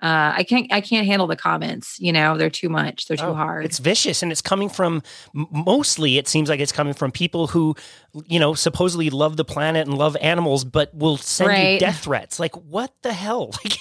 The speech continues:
Speaker 2: it's so bizarre.
Speaker 1: Exactly. I'm like, "What? If you are so loving and kind and, and all of that, then why are you threatening?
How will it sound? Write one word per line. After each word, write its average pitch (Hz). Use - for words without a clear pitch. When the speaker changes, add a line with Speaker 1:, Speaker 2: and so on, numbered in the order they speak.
Speaker 2:
it's -
so -
bizarre. 185
Speaker 1:
Exactly. 233
I'm 208
like, 214
"What? 202
If 202
you 254
are 226
so 214
loving 196
and 170
kind 180
and, 160
and 170
all 175
of 175
that, 175
then 165
why 175
are 190
you 196
threatening? 170